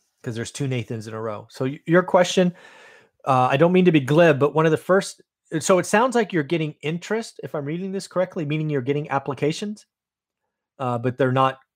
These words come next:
uh, qualified. So first thing I would do is make sure your marketing, your marketing puts in the criteria. Like, I, I don't know what you mean by not the greatest.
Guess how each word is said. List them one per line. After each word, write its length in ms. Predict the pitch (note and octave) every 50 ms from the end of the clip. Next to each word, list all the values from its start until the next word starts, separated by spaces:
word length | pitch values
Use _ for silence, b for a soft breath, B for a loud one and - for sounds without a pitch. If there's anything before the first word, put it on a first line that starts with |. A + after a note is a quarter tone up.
| _ _ _ _ _ _ _ _ _
uh, 220 | A#2+ A#2 A2+ A2 G#2
qualified. 600 | - - C#3 C3 B2 A2+ - - - - C3 C3 _ _ _ _ _ _ _ _ _ _ _ _ _ _ _ _ _ _ _ _ _ _ _ _
So 500 | - - D#3+ D3 D3 C#3+ C#3 D3+ - - _ _ _ _
first 300 | _ - G#3+ C4 B3 -
thing 140 | A#3+ F3 D3+
I 100 | C#3 C3
would 160 | A#2+ B2+ A#2
do 320 | A2+ B2+ B2+ B2 B2 B2+ D3+
is 180 | C#3 B2 A2+
make 200 | C3+ C#3+ D3 C#3+
sure 360 | - - - E3+ D#3 D3+ D3+
your 200 | C#3 C3+ B2+ A#2+
marketing, 680 | A#2+ A#2+ A#2+ A#2+ A#2+ C3+ D#3 - A3 G3 G#3+ A#3+ C4+ C4 _ _ _ _ _ _ _ _ _ -
your 140 | B2 C3
marketing 600 | C3 B2+ C3 D3 D#3 - G#3 F3+ F#3+ G3+ G3+ F#3 - _ _ _ _ -
puts 260 | - E3+ D3+ B2+ -
in 160 | - D#3 D3+
the 80 | D3 C3+
criteria. 720 | - C#3+ B2+ A2+ - _ - - A#2+ A2+ A2 G#2 G2+ G#2
Like, 320 | - A#2+ A#2 A2+ A2 - -
I, 200 | B2+ B2+ - - _ _ _ _ _ _ _ _ _ _ _ _ _ _ -
I 80 | C3+
don't 180 | C3+ D3+ D3+ C#3+
know 100 | D3 C#3+
what 240 | C#3 B2+ A#2 - -
you 60 | C#3
mean 160 | C3 C3 B2+
by 140 | B2 A#2+ A2+
not 280 | A#2 A#2+ A#2 A2 -
the 60 | - A#2
greatest. 500 | - A#2+ A2+ A2+ G#2 G#2 - - -